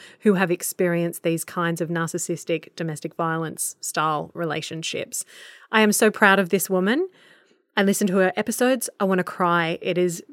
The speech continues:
beautiful. I love how she has found a way to be completely authentic and honest and really, like, I mean, step into some serious vulnerability. So check out her podcast, Tash Talks.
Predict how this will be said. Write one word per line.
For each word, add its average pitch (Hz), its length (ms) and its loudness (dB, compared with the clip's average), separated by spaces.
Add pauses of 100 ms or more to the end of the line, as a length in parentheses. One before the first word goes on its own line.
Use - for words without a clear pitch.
beautiful. 185 580 0 (720)
I 208 60 2
love 202 200 6
how 185 580 4 (380)
she 220 280 4
has 220 140 2
found 190 280 0
a 190 60 -2
way 175 420 2
to - 140 -6
be 170 440 0 (320)
completely 214 540 0
authentic 180 560 -4
and 180 200 -4
honest 175 480 -4 (600)
and 190 200 2
really, 180 760 2 (140)
like, 170 200 -4
I 175 80 0
mean, 165 440 -4 (200)
step - 320 -4
into 175 240 -2
some 165 200 -6
serious 175 520 0
vulnerability. 160 800 -8 (400)
So 196 140 4
check 262 360 -2
out 190 300 2
her 190 160 2
podcast, 175 540 -2
Tash - 280 -4
Talks. 233 460 0